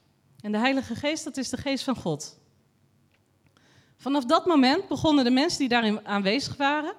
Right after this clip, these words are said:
in alle talen te spreken. Nou, je moet je voorstellen dat in die tijd, het was daar warm in dat land, eh, huizen waren nog niet zo potdicht als hier. Je had er geen betonmuren met een dikke spouw.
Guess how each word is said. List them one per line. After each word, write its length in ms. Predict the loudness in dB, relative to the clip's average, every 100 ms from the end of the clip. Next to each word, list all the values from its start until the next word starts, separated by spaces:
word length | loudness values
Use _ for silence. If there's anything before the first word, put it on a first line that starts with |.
| -16 _ _
in 180 | -8 -2
alle 260 | 0 0
talen 380 | 0 2 2 0
te 100 | -6
spreken. 680 | -8 -6 -6 -6 -8 -10 -12 _ _ _ _ _ _ _ _ _ _ _ _ _
Nou, 180 | -4 2
je 100 | 4
moet 160 | 4
je 80 | 2
voorstellen 600 | 0 2 2 2 2 2
dat 160 | 0 0
in 120 | -2
die 120 | -2
tijd, 260 | 0 0 0
het 100 | -4
was 160 | -4
daar 120 | -4 0
warm 300 | 2 2 0
in 100 | 0
dat 140 | 0
land, 440 | 2 2 0 -4 -16 _ _ _ _ _
eh, 400 | -2 0 0 2
huizen 280 | 2 2
waren 220 | 0 2 4
nog 120 | 4
niet 120 | 4
zo 100 | 2
potdicht 420 | 2 2 2 0
als 120 | -2
hier. 380 | 2 4 4 2 0
Je 100 | 0
had 140 | 0
er 80 | 0
geen 200 | 2 2
betonmuren 600 | 2 4 8 8 8 4
met 160 | 2 0
een 80 | -2
dikke 200 | -2 -2
spouw. 480 | 0 0 2 -2